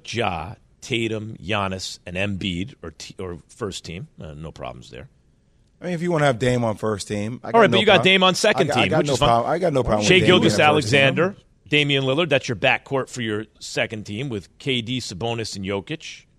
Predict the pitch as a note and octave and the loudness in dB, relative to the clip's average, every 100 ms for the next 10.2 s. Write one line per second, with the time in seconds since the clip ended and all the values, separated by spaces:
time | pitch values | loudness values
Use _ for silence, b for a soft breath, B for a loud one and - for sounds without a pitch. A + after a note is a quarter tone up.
0 | _ _ _ _ F#2 G#2+ - A#2 - G2+ | _ _ _ _ -12 -10 -6 -6 -6 -6
1 | A2 - b b b F3+ B3 C4+ B3+ - | -6 -6 b b b 4 6 4 2 2
2 | B3 C#4+ C#4 - C#3 A2 F#3 - _ _ | 4 2 2 0 -2 -2 -4 -14 _ _
3 | _ _ C#3+ E3+ A3 G#3+ G#3 G3+ G3+ - | _ _ 2 4 4 2 0 0 0 -2
4 | F#3 - A3+ C4+ D4 F3 D#3+ C3+ D#3+ D3 | -6 0 0 0 -2 2 2 2 2 2
5 | G#3+ A3 F3+ C#3 F#3 A#3 A#3 G3+ A#3 G#3+ | 6 8 6 4 4 6 6 6 8 6
6 | - F#3 B3 B3 D#4+ A3+ - F3+ D#3+ D#3 | 8 8 8 6 2 2 2 4 4 4
7 | B2+ A#2 C#3 B2+ C#3+ C#3 - D3+ D3+ D3 | 0 2 2 2 0 -2 2 6 6 4
8 | B B - C#3+ F#3+ F#3 F#3+ G3 G3+ F#3+ | B B 0 4 6 8 6 6 4 4
9 | C4+ A#2 b b - B3+ F4 - - B3+ | 0 -2 b b -6 -2 0 -2 0 0
10 | F3 C#3 | 0 -4